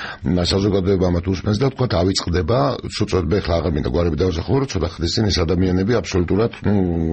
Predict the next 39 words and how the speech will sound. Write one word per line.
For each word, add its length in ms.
ვთქვათ, 360
არასწორ 400
ქმედებებში 600
იყვნენ 320
და, 200
ნუ, 160
უბრალოდ 320
არასწორ 340
გარიგებებში 640
იყვნენ 240
შეჩნეულები, 600
ხო? 140
ახლა 260
არასწორ 420
გარიგებებში 580
შეჩნეული 540
პოლიტიკური 480
ფიგურა, 340
შეუძლებელია 540
დღეს 180
გაცხადებებს 600
ვისმენდეთ, 420
მაგრამ 260
დღეს 240
წამოყვეს 440
და 80
ეხლა 180
რაც 140
შეეხება 300
დაგეგმას. 460
დაგეგმა, 480
მე 100
ისევ 200
გეუბნებით, 400
ისევე 280
როგორც 280
პირობითად, 520
რო 140
ვთქვათ, 300